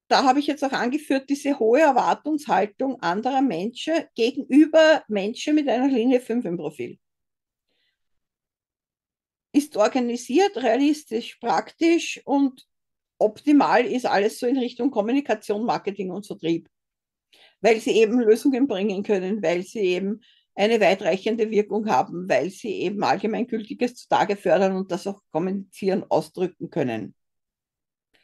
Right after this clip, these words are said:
Aber immer aufpassen,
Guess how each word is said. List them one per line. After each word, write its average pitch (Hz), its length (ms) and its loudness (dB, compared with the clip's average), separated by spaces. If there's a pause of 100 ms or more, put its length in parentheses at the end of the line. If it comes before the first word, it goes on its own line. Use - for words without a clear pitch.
(960)
Aber 254 340 4
immer 294 360 4
aufpassen, 233 880 0